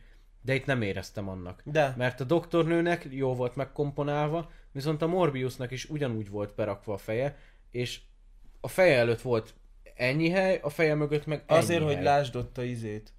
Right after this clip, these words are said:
Speaker 2: a kasszát, fiú.
Speaker 1: Igen,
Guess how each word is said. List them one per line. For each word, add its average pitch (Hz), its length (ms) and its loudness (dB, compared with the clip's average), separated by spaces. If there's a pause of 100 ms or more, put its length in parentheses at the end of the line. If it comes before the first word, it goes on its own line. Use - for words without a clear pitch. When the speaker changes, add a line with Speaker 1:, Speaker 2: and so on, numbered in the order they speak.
(100)
Speaker 2:
a 113 100 -18
kasszát, 110 680 -10 (180)
fiú. 117 260 -10 (1400)
Speaker 1:
Igen, 123 480 0